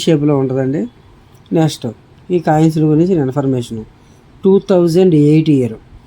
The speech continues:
ఇవి కూడా ఏంటంటే కామన్ కాయిన్ కేటగిరీలో ఉన్నాయి. ఈ కాయిన్లు రెండు వేల ఎనిమిదిలో తయారైనవి,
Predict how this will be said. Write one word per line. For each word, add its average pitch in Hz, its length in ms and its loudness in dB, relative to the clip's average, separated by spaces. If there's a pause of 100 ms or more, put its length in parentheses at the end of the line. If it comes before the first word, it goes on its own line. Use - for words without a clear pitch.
(400)
ఇవి 170 180 4
కూడా 185 180 4
ఏంటంటే 165 280 2 (140)
కామన్ 165 380 2
కాయిన్ 156 320 0
కేటగిరీలో 143 520 0
ఉన్నాయి. 120 220 -6 (1080)
ఈ 156 100 -2 (100)
కాయిన్లు 156 360 4 (120)
రెండు 160 160 4
వేల 165 220 4
ఎనిమిదిలో 151 280 2
తయారైనవి, 156 800 0